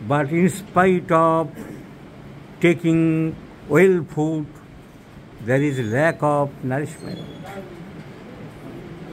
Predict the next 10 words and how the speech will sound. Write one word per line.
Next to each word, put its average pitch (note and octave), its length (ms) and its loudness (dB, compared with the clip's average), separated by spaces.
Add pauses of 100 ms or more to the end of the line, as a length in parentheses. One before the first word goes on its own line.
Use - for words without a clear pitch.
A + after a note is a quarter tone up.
(1800)
Emaciation G#3+ 880 4
day G3 160 4
by F3+ 240 0
day F3 360 2
progressing D3+ 960 -2 (400)
in F#3+ 200 4
spite E3 480 0
of D3 100 2 (140)
good D#3 200 4 (140)
health। D#3 560 -4